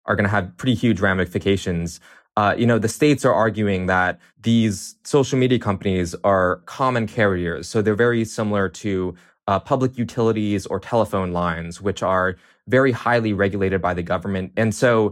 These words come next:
if the Supreme Court does rule that, you know, these large social media platforms are like common carriers, that certainly would bolster a lot of other states who are interested in, in regulating social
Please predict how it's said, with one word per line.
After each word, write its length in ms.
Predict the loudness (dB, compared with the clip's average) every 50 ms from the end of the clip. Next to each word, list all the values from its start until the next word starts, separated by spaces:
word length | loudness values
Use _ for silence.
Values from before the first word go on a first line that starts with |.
| -4 -10 _ _ _ _ 2
if 180 | 2 2 2 -2 -8 -20 _ _ -2
the 80 | -2 0
Supreme 220 | 0 0 0 0 2 2
Court 160 | 2 2 2 0 0 0 2
does 120 | 2 0 -2 -4 -2
rule 180 | 0 0 2 2 2 2
that, 120 | 0 -2 -4 -6
you 60 | -6 -6
know, 80 | -6 -4 -4 -6
these 120 | -6 -4
large 400 | -2 0 0 2 2 0 -2 -4 -8 -8 -6 -4
social 180 | -4 -4 -4 -4
media 140 | -4 -4 -4 -4
platforms 400 | -4 -6 -6 -6 -8 -10 -8 -10 -8 -4 -2 0 0
are 240 | 0 0 -2 -4 -6 _ _ -6 -4
like 160 | -4 -4 -6
common 300 | -8 -8 -6 -6 -6 -8
carriers, 600 | -6 -2 -2 -2 -2 -2 -4 -4 -6 -6 -8 -12 -18 _ -20 _ _ _ _ -4
that 280 | 0 0 0 0 -2
certainly 640 | -4 -2 0 0 0 0 -2 -4 -2 -2 -2 -2 -4 -4 -6 -4 -2
would 240 | -2 -2 -4 -4 -2
bolster 840 | 0 0 0 -2 -4 -6 -6 -2 -2 0 0 0 -2 -4 -6 -8 -8 _
a 80 | -6 -4 -2 0
lot 160 | 0 2 2 0
of 100 | -2 -4
other 220 | -4 -4 -4 -4 -4 -6
states 260 | -6 -6 -6 -6 -8 -10 -8 -6
who 100 | -6 -4 -6 -6 -4 -4
are 160 | -4 -4 -4 -4
interested 540 | -6 -6 -4 -6 -8 -10 -6 -4 -4 -4 -2 -4 -6
in, 60 | -6 -8 -10 -10
in 60 | -10 -4 -2 -2
regulating 640 | -2 -2 -2 -2 -2 -2 -4 -4 -6 -6 -8 -10 -12 -16 _ _ _ _ _
social 340 | _ 0 0 0 0 0 -2